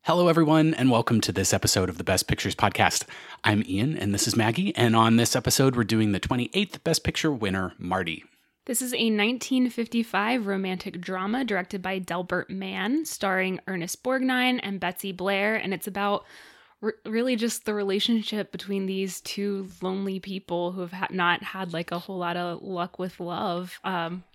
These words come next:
Speaker 2: Marty
Speaker 1: It's so
Speaker 2: Paletti.
Speaker 1: sweet.
Speaker 2: I know, it really is. The title
Speaker 1: <laughs>
Speaker 2: character, Marty Paletti, and then Clara, and I think they say her last name is, like, Sh-,
Speaker 1: Sni-
Speaker 2: Snyder?
Speaker 1: Snyder, I think.
Speaker 2: Something like that. They only say her last name once, but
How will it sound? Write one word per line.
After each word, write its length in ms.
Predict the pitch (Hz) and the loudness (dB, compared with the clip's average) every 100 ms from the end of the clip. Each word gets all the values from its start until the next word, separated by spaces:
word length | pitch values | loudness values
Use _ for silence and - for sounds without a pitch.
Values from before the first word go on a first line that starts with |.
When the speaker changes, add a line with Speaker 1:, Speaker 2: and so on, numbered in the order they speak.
| - | -2
Speaker 2:
Marty 260 | 190 190 | 2 2
Speaker 1:
It's 140 | 196 - | 2 2
so 140 | 190 | 2
Speaker 2:
Paletti. 420 | 185 190 196 214 | 4 4 4 4
Speaker 1:
sweet. 400 | 247 196 175 - 202 | 2 0 -4 -2 0
Speaker 2:
I 20 | |
know, 220 | 196 185 | 2 2
it 100 | 175 | 0
really 200 | 190 180 | -2 0
is. 120 | 170 | 4
The 180 | 175 196 | 4 6
title 260 | 185 208 208 | 6 6 6
Speaker 1:
<laughs> 40 | |
Speaker 2:
character, 240 | 220 208 | 4 2
Marty 240 | 202 185 185 | 2 2 0
Paletti, 500 | - 185 180 175 175 | -2 -4 -2 -2 -4
and 140 | 180 | -6
then 140 | 170 170 | -6 -8
Clara, 360 | - 190 185 | -6 -4 0
and 100 | 175 | 0
I 80 | 175 | 0
think 180 | 180 349 | 0 -2
they 140 | 359 | 0
say 180 | 294 220 | -2 -2
her 140 | 202 190 | 0 0
last 260 | 180 180 | -2 -2
name 100 | 185 | -4
is, 120 | 175 | -6
like, 120 | 160 - | -8 -10
Sh-, 680 | - - - _ - - | -18 -18 -20 _ -6 -4
Speaker 1:
Sni- 480 | 190 185 180 180 185 | -4 -4 -4 -2 -2
Speaker 2:
Snyder? 460 | 214 175 190 254 294 | 0 0 0 0 0
Speaker 1:
Snyder, 300 | 311 208 143 | -2 -4 -4
I 100 | 143 | -4
think. 340 | - 160 - | -6 -6 -8
Speaker 2:
Something 260 | - 220 208 | -4 0 2
like 180 | 185 170 | 0 2
that. 140 | 165 | 4
They 80 | 196 | 4
only 160 | 233 240 | 4 4
say 180 | 220 | 2
her 120 | 185 185 | 0 -2
last 240 | 165 - | -4 -4
name 160 | 165 - | -6 -8
once, 400 | 92 - - - | -10 -10 -12 -10
but 220 | 62 65 | -12 -12